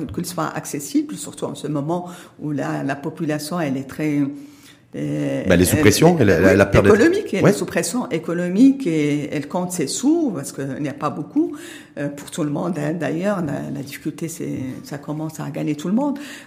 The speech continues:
Speaker 1: Donc, euh, là, là, on va, on va, euh, euh, vers des, une zone de grande turbulence.
Speaker 2: Au moins pour les deux, trois prochains mois.
Speaker 1: Oui,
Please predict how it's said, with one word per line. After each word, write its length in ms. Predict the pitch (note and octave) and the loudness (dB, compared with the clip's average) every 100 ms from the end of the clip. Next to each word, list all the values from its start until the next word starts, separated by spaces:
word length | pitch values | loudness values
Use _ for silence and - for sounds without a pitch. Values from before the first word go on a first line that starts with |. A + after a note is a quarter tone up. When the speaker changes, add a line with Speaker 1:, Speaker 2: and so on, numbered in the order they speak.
| - | -4
Speaker 1:
Donc, 280 | G3 G3 | -4 -2
euh, 320 | G3+ F#3+ F#3+ F3+ - - - | -2 -2 -4 -6 -12 -16 -8
là, 380 | G3 G#3 G#3+ - | -4 -4 -6 -10
là, 180 | G3 G3 G3 E3 - | -8 -8 -8 -12 -8
on 120 | G#3+ | -6
va, 320 | F3+ G#3+ A#3+ - - | -4 -4 -6 -10 -10
on 220 | G#3+ G3 | -6 -4
va, 420 | G3 F#3 A3 A3+ - - | -4 -4 -4 -6 -14 -8
euh, 460 | F#3+ F3 E3 E3 - - E3+ | -4 -4 -4 -6 -10 -12 -12
euh, 240 | E3 F3 F3+ - - | -10 -10 -12 -16 -10
vers 240 | F#3 G#3 F#3 | -4 -2 -2
des, 140 | D#3+ | -4
une 160 | D#3+ E3+ | -4 -4
zone 240 | F#3 F#3 E3+ | -4 -6 -6
de 80 | D#3 | -6
grande 420 | D#3+ D#3 F3+ F3+ | -8 -6 -6 -6
turbulence. 480 | G3+ E3+ D#3 D#3 E3+ | -8 -8 -8 -4 0
Speaker 2:
Au 60 | |
moins 140 | G2 A2 | 4 4
pour 120 | A2 | 4
les 80 | G#2+ | 0
deux, 140 | G#2 | 2
trois 160 | A#2+ A#2 | 0 0
prochains 240 | A2+ A2 F2+ | -2 -2 -2
mois. 240 | E2+ E2 | -4 -4
Speaker 1:
Oui, 160 | D#3+ D#3 | -8 -8